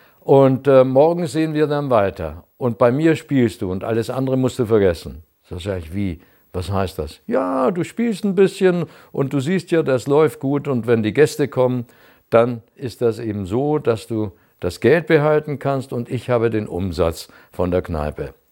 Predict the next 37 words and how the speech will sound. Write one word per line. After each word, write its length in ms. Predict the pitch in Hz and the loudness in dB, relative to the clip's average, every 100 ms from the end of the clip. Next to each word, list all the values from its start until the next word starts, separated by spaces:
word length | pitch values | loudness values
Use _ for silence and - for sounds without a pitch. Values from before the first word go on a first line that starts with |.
| _ | _
Gesagt, 640 | - 101 139 - - _ - | -8 -4 -2 -4 -8 _ -10
getan. 500 | 98 117 123 135 131 _ _ _ _ _ | -8 -4 -2 -4 -8 _ _ _ _ _
Am 180 | - 107 | -6 -2
nächsten 440 | 123 127 - 101 | -2 -4 -6 -6
Tag 440 | 113 117 127 - - _ | -4 -2 -2 -6 -20 _
fing 220 | - 120 117 | -2 0 0
ich 160 | 104 | -2
dann 240 | 95 87 - | -4 -6 -4
an, 280 | 123 123 | -2 -2
so 500 | 117 113 113 110 107 _ | 0 2 2 2 -2 _
um 400 | - 101 95 90 | -8 -4 -4 -2
sechzehn 460 | 87 117 - 107 98 | 2 2 2 -4 -2
Uhr 280 | 113 127 120 | 2 2 2
saß 380 | 101 107 113 | 2 0 0
ich 120 | 113 - | -6 0
da 340 | 107 107 101 _ - _ _ _ - | 2 2 -2 _ -20 _ _ _ -4
in 220 | 110 104 | -2 -2
dieser 280 | 95 90 92 | -2 -2 -4
Kneipe, 720 | - 113 139 139 135 135 123 _ _ _ _ _ | -2 -2 -2 0 0 0 -2 _ _ _ _ _
hab 380 | 107 107 - - _ _ | -2 -2 -4 -20 _ _
die 140 | - 90 | -6 -4
Gitarre 540 | 98 - 135 147 147 | -4 -2 -2 0 -2
gestimmt 720 | 123 113 - 123 120 117 - | -2 -6 -2 0 2 -2 -6
und 340 | - - 107 - | -14 -4 -4 -2
fing 240 | 117 113 | -2 0
dann 160 | 98 95 | -2 -4
an, 200 | 101 95 | -4 -2
so 100 | 95 | -2
ein 100 | 92 | -2
bisschen 380 | 101 - 101 90 | -6 -6 -6 -4
vor 200 | 95 92 | -2 -2
mich 180 | 87 - | -4 -4
hin 160 | 110 | -6
zu 160 | 113 131 | -4 -8
klimpern. 520 | - 156 147 156 151 | -2 -2 0 0 0
Und 360 | - 113 113 - | -2 -2 -2 0
plötzlich 580 | 208 208 - 196 - | -2 -2 -4 -4 -4